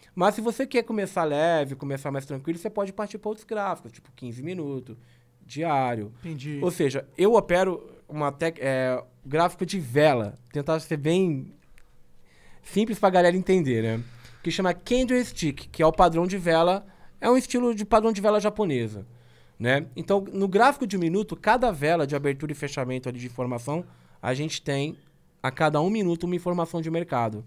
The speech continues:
Speaker 1: Então, a cada um minuto eu vou tomando uma decisão.
Speaker 2: Entendi.
Speaker 1: Entendeu?
Speaker 2: E como você toma essa decisão? Você progr-, programou um,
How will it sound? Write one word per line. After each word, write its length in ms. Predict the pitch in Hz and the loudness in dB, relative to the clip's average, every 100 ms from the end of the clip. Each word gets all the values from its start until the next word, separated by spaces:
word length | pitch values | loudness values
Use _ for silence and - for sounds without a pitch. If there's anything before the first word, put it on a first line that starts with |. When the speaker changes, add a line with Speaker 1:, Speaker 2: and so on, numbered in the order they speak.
| - - - | -16 -20 -14
Speaker 1:
Então, 240 | 123 120 139 | -10 -2 -2
a 60 | |
cada 300 | 139 160 160 | 0 -2 0
um 100 | 180 | -2
minuto 320 | 202 180 160 | -2 -2 -2
eu 80 | 170 | -2
vou 160 | 156 160 | -2 -4
tomando 300 | 170 156 151 | -4 -4 -4
uma 120 | 151 | -4
decisão. 480 | 156 151 156 113 104 - - - _ - - - | -6 -8 -10 -10 -10 -16 -20 -20 _ -20 -20 -16
Speaker 2:
Entendi. 380 | 175 147 165 | -12 -10 -10
Speaker 1:
Entendeu? 480 | 151 - 104 101 120 135 | -10 -10 -6 -6 -6 -8
Speaker 2:
E 80 | |
como 260 | 233 349 349 | -4 -2 -2
você 200 | 302 269 | -4 -4
toma 220 | - 240 | -4 -4
essa 160 | 220 226 | -4 -6
decisão? 360 | 202 - 151 | -8 -6 -6
Você 160 | 135 - | -4 -4
progr-, 440 | - 220 202 196 - - - - | -2 0 0 -4 -10 -18 -20 -10
programou 760 | 190 190 185 175 202 240 233 | -6 -2 0 0 4 6 4
um, 80 | 190 | 0